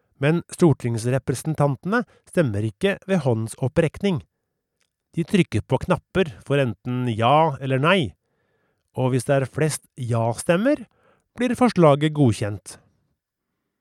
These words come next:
Det er likevel viktig å være klar over at det er en stor forskjell mellom demokratiet i Aten for to tusen fem hundre år siden og demokratiet i Norge i dag.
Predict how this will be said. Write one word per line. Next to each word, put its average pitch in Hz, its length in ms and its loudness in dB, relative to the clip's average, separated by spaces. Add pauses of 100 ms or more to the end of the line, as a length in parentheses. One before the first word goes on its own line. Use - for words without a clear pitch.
(1040)
Det 127 80 -4
er 127 60 0
likevel 123 340 -2
viktig 156 380 -4 (100)
å 117 80 -6
være 123 160 -2
klar 107 380 -2
over 151 320 0 (100)
at 123 80 -8
det 120 140 -6
er 131 80 -6
en 139 80 -6
stor 214 540 0 (100)
forskjell 170 460 0 (100)
mellom 147 260 0
demokratiet 151 960 -2
i 131 140 -4
Aten 160 560 -4 (180)
for 131 220 -2 (100)
to 139 240 -2
tusen 120 480 -2
fem 117 240 -4
hundre 127 240 0
år 117 220 2
siden 175 320 -4 (640)
og 170 140 2
demokratiet 180 920 2 (160)
i 160 160 -2
Norge 123 400 4
i 135 140 -8
dag. 107 340 -4